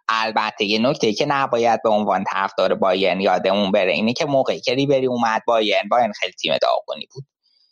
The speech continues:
و در حد لیگ اروپا بود و ریبری هم دوست داشت تو چمپیونز لیگ بازی کنه و خیلی اون موقع منت سر بایرن گذاشت که موند توی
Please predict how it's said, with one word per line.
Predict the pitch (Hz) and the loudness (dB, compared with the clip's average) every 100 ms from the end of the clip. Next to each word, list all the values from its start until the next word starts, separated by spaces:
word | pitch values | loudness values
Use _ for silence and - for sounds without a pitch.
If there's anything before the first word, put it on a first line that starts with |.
| _ _ | _ _
و | 104 98 92 92 90 85 78 - - | 0 2 2 2 0 0 -2 -6 -2
در | 101 101 | 0 0
حد | 98 85 90 107 | -2 -4 -2 0
لیگ | 113 120 131 | 2 2 2
اروپا | 123 127 123 110 - 78 | 0 0 -2 -2 0 0
بود | 101 143 156 151 156 - _ _ _ _ - | 2 2 4 4 0 -8 _ _ _ _ -4
و | - 107 104 101 | -2 0 -2 -2
ریبری | 110 104 101 90 | -2 0 0 0
هم | 92 117 | -2 0
دوست | 113 104 - | -2 -2 -2
داشت | 117 - | -2 -2
تو | |
چمپیونز | 98 104 104 117 120 120 113 | -4 -4 -4 -2 2 2 2
لیگ | 101 82 - | 0 -2 0
بازی | 139 135 139 | 0 0 -2
کنه | - 139 139 131 131 127 120 | 0 0 2 2 4 2 2
و | 113 113 107 | 0 0 -2
خیلی | - 113 113 117 104 92 - | -4 -2 -2 -4 -6 -8 -4
اون | 113 101 | -4 -2
موقع | 101 101 95 - 95 104 123 | 0 0 0 0 0 4 4
منت | 135 123 117 104 110 - | 4 4 2 0 -2 -6
سر | - 95 98 | -8 -6 -2
بایرن | 95 95 98 92 95 | -2 0 0 -2 0
گذاشت | 92 92 90 | 0 0 -2
که | - | -2
موند | 98 101 101 - | 0 0 -2 -4
توی | - 67 | -2 -2